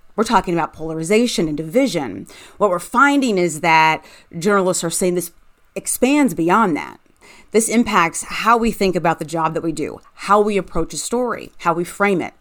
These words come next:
how we think about sources, who gets in the story, who doesn't, right? Is the audience, is the community accurately reflected? That's key, very important.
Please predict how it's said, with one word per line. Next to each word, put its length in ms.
how 140
we 100
think 220
about 260
sources, 680
who 140
gets 220
in 80
the 80
story, 420
who 160
doesn't, 460
right? 320
Is 220
the 200
audience, 760
is 140
the 80
community 680
accurately 580
reflected? 760
That's 320
key, 560
very 340
important. 600